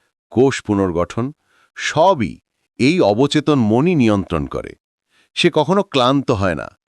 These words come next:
কখনো থামে না, আর সে তোমার চিন্তার ওপর ভিত্তি করে বাস্তবতা তৈরি করতে থাকে। এই অধ্যায়ে একটি গুরুত্বপূর্ণ সত্য তুলে ধরা হয়েছে।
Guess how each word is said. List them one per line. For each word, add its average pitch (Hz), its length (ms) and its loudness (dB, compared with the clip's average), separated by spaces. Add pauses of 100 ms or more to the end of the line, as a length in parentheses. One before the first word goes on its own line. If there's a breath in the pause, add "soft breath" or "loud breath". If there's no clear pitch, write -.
(160)
কখনো 131 340 -2
থামে 98 380 -2
না, 67 140 -6 (560)
আর 85 120 -4
সে 110 300 0
তোমার 120 340 -2
চিন্তার 127 440 0
ওপর 131 240 -2
ভিত্তি 104 340 -6
করে 90 300 -2 (380)
বাস্তবতা 139 720 -2 (180)
তৈরি 135 300 2
করতে 85 300 -6
থাকে। - 360 -16 (1040)
এই 175 200 4
অধ্যায়ে 175 420 2
একটি 180 200 -6
গুরুত্বপূর্ণ 156 800 0
সত্য - 360 -2
তুলে 104 260 0
ধরা 76 220 -2
হয়েছে। 67 360 -8